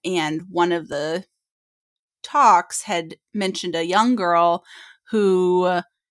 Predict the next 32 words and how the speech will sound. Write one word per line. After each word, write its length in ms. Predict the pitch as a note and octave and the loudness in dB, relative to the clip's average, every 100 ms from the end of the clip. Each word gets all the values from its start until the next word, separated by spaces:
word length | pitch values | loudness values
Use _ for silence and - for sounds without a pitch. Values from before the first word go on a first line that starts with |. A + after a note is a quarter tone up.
| _ _ _ _ _ _ - | _ _ _ _ _ _ -4
was 220 | F#3+ - | -2 -2
just 260 | - B3 - | -2 -2 0
overwhelmed 680 | F3 E3+ E3 D#3 C3+ D3+ - | 0 2 0 2 -2 -2 -6
by 140 | - | -6
life, 340 | - G#3+ G#3+ - | 0 0 0 -4
basically. 480 | G3 - G3 F#3+ F#3 | -6 -6 -8 -6 -2
And 100 | F3 | -2
the 60 | |
doctor's 680 | E3 F3+ F#3 F#3+ F3+ F3+ F3 | 2 2 2 -6 -4 -6 -8
prescription 960 | - E3 - - D4+ - F3 E3 E3+ E3+ | -10 -10 -8 0 0 0 -2 0 0 0
was 220 | E3 D#3+ | -2 -2
six 300 | - B3 - | -2 -2 -2
months 300 | G3+ F#3+ - | -2 0 -4
of 100 | F3 | -2
no 220 | F3 F3+ | 0 2
school 920 | F#3 - - E3 D#3+ E3 D#3+ D#3 F#3 _ | 0 -4 -2 2 4 6 4 2 -4 _
and 640 | F3+ D#3+ D#3 D3 C#3+ D3 - _ | 0 2 2 2 0 -2 -6 _
bread 240 | E3 D#3 D3 | 0 2 2
and 140 | C3+ | -2
milk 400 | A#2 - - - - - - - _ _ - | -2 -2 -4 -12 -20 -20 -20 -20 _ _ -6
just 360 | E3 D3 - _ | -6 -4 -6 _
to 140 | - E3+ | -10 -8
rest. 400 | D#3 - F#3 - | -2 -2 -2 -6
And 80 | F#3+ | -6
it 60 | |
was 140 | F3 F3+ | -6 -8
because 760 | F3 - - G#4+ E4 G#3 F#3+ - - | -14 -14 -6 2 4 4 2 -6 -12
her 80 | |
parents 720 | G3 - E4 F4+ A#3+ F3+ - - | -14 -8 -2 0 2 0 -6 -8
weren't 280 | G3+ A#3+ | -6 -4
making 380 | G3 G3 G3+ F#3 | -4 -6 -4 -6
decisions 1000 | D#3+ - C#4+ C#4 D3+ C#3 D3+ F3+ - - | -4 -4 -2 -2 -2 -4 -4 -6 -6 -8